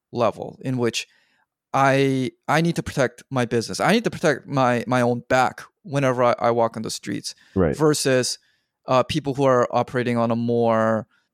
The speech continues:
Speaker 1: kind of figurative or emotional level. Uh, you know, both, for example, on the pro and anti-Yang side. I think
Speaker 2: Mm-hmm.
Speaker 1: people, uh,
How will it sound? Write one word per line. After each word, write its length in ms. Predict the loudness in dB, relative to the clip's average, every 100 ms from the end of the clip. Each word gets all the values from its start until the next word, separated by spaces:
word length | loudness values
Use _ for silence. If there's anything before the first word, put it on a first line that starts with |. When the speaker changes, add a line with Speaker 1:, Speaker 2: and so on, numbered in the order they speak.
| -6
Speaker 1:
kind 120 | -4
of 60 |
figurative 840 | -2 -2 2 2 4 4 4 2 -2
or 520 | -2 2 4 4 2 0
emotional 580 | -2 -2 -2 -2 -2 2
level. 480 | 2 0 -2 -4 _ -2
Uh, 340 | 2 2 0 -2
you 120 | -4
know, 80 | -2
both, 420 | 2 4 4 2 _ _ _
for 140 | -4
example, 540 | -2 0 -2 0 0 0
on 140 | -2
the 80 | -4
pro 360 | -4 -2 0 2
and 220 | 0 -2
anti-Yang 540 | -2 -4 -6 -8 -8
side. 240 | -8 -10 -4
I 80 | -4
think 280 | -2 -4
Speaker 2:
Mm-hmm. 320 | -2 0 0 0
Speaker 1:
people, 680 | -2 0 2 4 2 0 -4 _ _ _
uh, 220 | 0 2